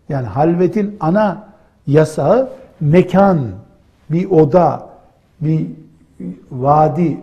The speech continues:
ıssız bir ağacın altı, bu mudur? Cinsel hareketlenmeye sebep olan bir iletişim. Mesela telefon, mesajlaşma, internet üzerinden konuşma,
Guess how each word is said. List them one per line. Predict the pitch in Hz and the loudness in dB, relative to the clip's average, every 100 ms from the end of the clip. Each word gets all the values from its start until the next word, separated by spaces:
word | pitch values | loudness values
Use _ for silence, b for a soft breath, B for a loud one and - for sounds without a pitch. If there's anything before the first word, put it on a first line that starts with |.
| 170 | -8
ıssız | 139 - 170 147 | -10 -8 -10 -8
bir | 170 147 151 | -6 -4 -2
ağacın | 156 180 175 | -2 -2 -4
altı, | 160 131 135 127 | -4 -4 -6 -2
bu | 226 | 0
mudur? | 170 151 262 B B B B B - | 0 -2 -6 B B B B B -4
Cinsel | 143 226 220 - 233 254 240 - B B - | 2 2 2 -2 -2 -2 -4 -10 B B -4
hareketlenmeye | 156 185 202 202 196 202 196 202 196 202 202 214 | 0 0 0 0 -2 -2 -2 -2 -2 -4 -4 -4
sebep | - 190 190 226 | -2 -2 0 0
olan | 202 180 196 196 | -2 -2 -2 -2
bir | 208 - | -4 -4
iletişim. | 185 190 185 185 - 185 123 - - _ _ _ - | 0 4 4 2 -2 -2 -2 -8 -20 _ _ _ -6
Mesela | 165 185 185 160 180 202 | -2 -2 -2 -2 -2 -2
telefon, | 185 180 175 180 175 117 B B - | -2 -2 -2 -4 -6 -6 B B -6
mesajlaşma, | 156 160 180 170 170 165 - 170 151 170 | -4 -4 -4 -4 -4 -4 -4 -4 -4 -4
internet | 165 165 180 180 180 180 | -4 -2 -2 -2 -4 -4
üzerinden | 151 165 170 170 180 | -6 -4 -4 -4 -4
konuşma, | 170 165 165 175 170 - | -4 -6 -6 -6 -6 -6